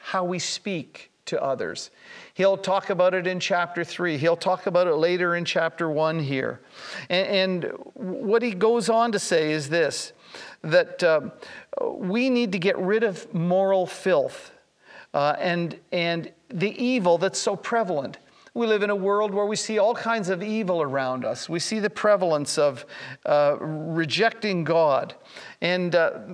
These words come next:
morally things that are reprehensible to God. Uh, we're to, uh, strip it off, as it were, uh, like we take off clothes. Now, I told you, uh, I told you last week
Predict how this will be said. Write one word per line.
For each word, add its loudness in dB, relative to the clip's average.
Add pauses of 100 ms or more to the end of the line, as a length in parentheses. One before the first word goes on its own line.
(120)
morally 2
things -4
that -2
are 0
reprehensible -2
to -6
God. -2 (440)
Uh, 4
we're 0
to, 0 (400)
uh, -4
strip -4
it 0
off, 2
as -2
it -2
were, -2 (300)
uh, 2
like 2
we -2
take -2
off 0
clothes. 2
Now, 2
I 4
told 0
you, 0
uh, 2 (1040)
I -2
told 0
you 0
last 2
week -4